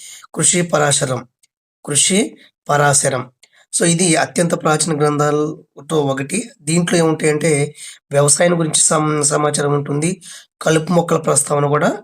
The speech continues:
ఇక్కడ ఉంటుంది. అయితే ఇతను రాసించినటువంటి, అంటే పరాశరుడు రాసించినటువంటి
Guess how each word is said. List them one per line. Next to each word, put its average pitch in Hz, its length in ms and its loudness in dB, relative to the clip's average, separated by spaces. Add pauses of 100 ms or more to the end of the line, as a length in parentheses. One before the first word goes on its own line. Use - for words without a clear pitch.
ఇక్కడ 147 200 -4
ఉంటుంది. 131 500 -4 (400)
అయితే 175 480 0 (340)
ఇతను 175 360 0
రాసించినటువంటి, 160 720 0
అంటే 139 140 -8 (100)
పరాశరుడు 170 560 0
రాసించినటువంటి 156 920 -2